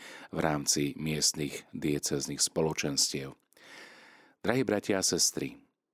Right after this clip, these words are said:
ako viete, začína synodálny proces, cesta, na ktorej sa celá cirkev zaoberá témou za synodálne spoločenstvo, spolúčasť a misiu.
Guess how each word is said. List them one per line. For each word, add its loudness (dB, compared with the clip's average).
ako 0
viete, 0
začína 0
synodálny -2
proces, -2
cesta, 2
na 2
ktorej 0
sa 2
celá 0
cirkev 2
zaoberá 2
témou 2
za 2
synodálne 2
spoločenstvo, -2
spolúčasť -2
a -4
misiu. -2